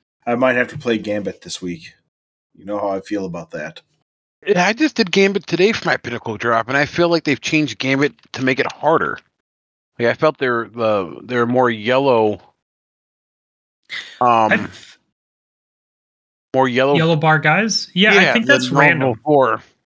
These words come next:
Speaker 3: I, I think, I think sometimes you just get harder Gambit matches, and other times you don't, because I've definitely had games that they're red bars, and then, then I have games where there's,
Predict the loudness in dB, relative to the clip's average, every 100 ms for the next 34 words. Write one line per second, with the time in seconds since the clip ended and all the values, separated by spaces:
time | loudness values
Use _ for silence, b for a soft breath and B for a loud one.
0 | _ _ _ _ -2 0 2 0 0 0
1 | 0 -4 -16 _ -2 0 0 0 0 0
2 | 0 2 2 2 -2 -2 -2 -2 -2 -4
3 | -4 -2 0 2 0 -2 0 -2 0 0
4 | 0 -2 -2 -2 -2 0 -2 -2 -2 -4
5 | -6 -4 -4 -4 -6 -2 0 0 0 -2
6 | 0 -2 0 -2 -2 -2 0 0 0 -2
7 | -4 -4 -2 -4 -2 0 0 0 -4 -6
8 | -4 -2 -2 -4 -12 _ -2 0 2 0
9 | -4 -4 -4 -4 -4 0 -2 -4